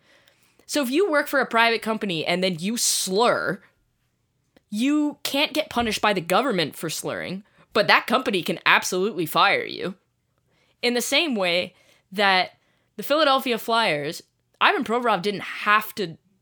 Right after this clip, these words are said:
wear that jersey, but the Flyers had two opportunities here. They could have sat him for not participating in a reasonable uh, promotional night, which is in the standard player contract. And two, and this is the big one,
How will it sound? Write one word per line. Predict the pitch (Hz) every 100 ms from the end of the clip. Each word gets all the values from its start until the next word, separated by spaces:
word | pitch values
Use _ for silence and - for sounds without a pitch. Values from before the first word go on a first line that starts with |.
| _ -
wear | 190 196
that | 170 156
jersey, | 180 190 165 - - _ _ _ _ _
but | 220 220
the |
Flyers | 240 240 262 311 302
had | 269 196
two | - 262 254
opportunities | 233 226 202 208 180 135 143
here. | - - _ - -
They | 190
could | - 277
have | 247
sat | - - 185 214
him | 262 359 480 - _ _
for | - - 247 226 214 202 -
not | 175 190 202 233
participating | - 240 240 220 220 214 202 202 214
in | 190 190
a | 180
reasonable | 165 202 202 214 208 202 196 196 190 - _ _ _
uh, | - 175 170 151
promotional | - 214 185 190 247 220
night, | 165 139 170 190
which | 175
is | - 175 196
in | 208
the |
standard | 208 180 202 202
player | 165 165
contract. | 160 139 - 127 151 _ -
And | 220 196
two, | - 392 349 156 143 - - -
and | 156
this | 302 -
is | -
the | 381
big | 254 185
one, | 117